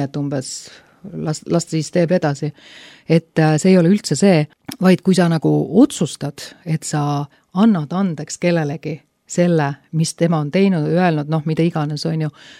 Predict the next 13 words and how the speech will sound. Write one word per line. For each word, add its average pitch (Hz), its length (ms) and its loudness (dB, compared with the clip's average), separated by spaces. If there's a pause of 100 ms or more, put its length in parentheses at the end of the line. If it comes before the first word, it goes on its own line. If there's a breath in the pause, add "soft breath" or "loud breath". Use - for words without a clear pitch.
kui 160 140 -2
sa 160 160 -2
otsustad 165 840 0
selle 147 340 -8 (320)
ja 156 100 2
oma 156 180 0
südames 160 440 2
ütled, 175 320 -4
et 147 160 -6
ma 160 160 -2
annan 156 200 -2
talle 156 200 -6
andeks, 151 520 -6